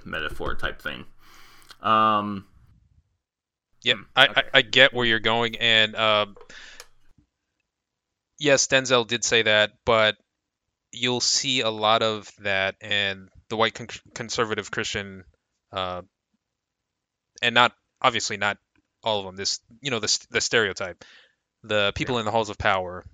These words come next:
Speaker 2: or that are pandering to the people that will vote for them because of X, Y, and Z, whatever. They will take somebody like Denzel, who is a prominent, successful black
Speaker 1: Mm,
Speaker 2: person, and
Speaker 1: yeah.
Speaker 2: say, "Yep, look, he said it." Or they'll take Ma-,
Speaker 1: Right.
Speaker 2: Malcolm X,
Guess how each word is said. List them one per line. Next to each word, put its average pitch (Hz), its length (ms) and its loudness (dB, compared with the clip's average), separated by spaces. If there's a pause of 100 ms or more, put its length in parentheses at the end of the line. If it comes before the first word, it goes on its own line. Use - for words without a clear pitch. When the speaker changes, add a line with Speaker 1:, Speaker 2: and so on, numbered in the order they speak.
(460)
Speaker 2:
or 101 340 -2
that 101 180 0
are 95 100 -4
pandering 101 560 -4
to - 100 -10
the - 80 -12
people 104 320 -10
that 95 160 -2
will 92 240 -12 (100)
vote 104 300 -6 (960)
for 113 120 -4
them 95 200 -4
because 95 320 -8
of 90 260 -12
X, 98 220 -8
Y, 92 120 -12
and 85 80 -18
Z, 87 120 -16
whatever. 92 420 -10 (600)
They 117 260 4
will 117 380 -2 (220)
take 147 300 2
somebody 117 420 -2
like 98 180 -4
Denzel, 95 540 -8
who 110 100 -10
is 101 100 -10
a 98 60 -8
prominent, 104 400 -6
successful 92 600 -10 (460)
black 98 220 0
Speaker 1:
Mm, - 40 -14
Speaker 2:
person, 101 340 -8
and 98 80 -6
Speaker 1:
yeah. 92 60 -2
Speaker 2:
say, 98 500 0
"Yep, 120 180 -4
look, 123 260 2
he 131 260 -10
said 120 260 2
it." 87 100 -8 (380)
Or 110 160 0
they'll 107 120 -2
take 120 280 -2
Ma-, 117 100 2
Speaker 1:
Right. 101 180 -2
Speaker 2:
Malcolm 110 240 0
X, - 380 -6